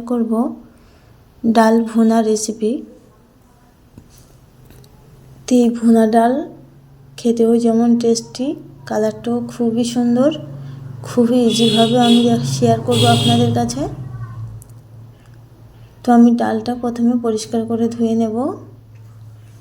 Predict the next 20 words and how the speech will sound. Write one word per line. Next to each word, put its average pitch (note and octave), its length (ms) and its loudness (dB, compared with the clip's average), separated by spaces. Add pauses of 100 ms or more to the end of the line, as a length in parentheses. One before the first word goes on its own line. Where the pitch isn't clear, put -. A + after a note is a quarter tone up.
(240)
নিয়ে A#3+ 180 6 (100)
আধা A3+ 200 0
ঘন্টা A3+ 300 -2
মতো A#3 180 2 (120)
জলে A3+ 300 0
ভিজিয়ে A3 360 -2
রাখবো। G3+ 300 -6 (760)
এবারে A#3 240 0 (100)
আমি A#3+ 160 0 (600)
রিফাইন A#3 380 0 (100)
অয়েল A3+ 260 0
নিয়েছি, A#3 360 -2 (160)
আপনারা A3+ 340 -4
চাইলে A3+ 340 -2
সরিষার A3+ 460 -4
তেলেও A#3 320 -2 (880)
রান্নাটা A#3 460 2
করতে A#3 320 -4
পারেন। A#3 240 -2 (420)
দুটো A3+ 200 -2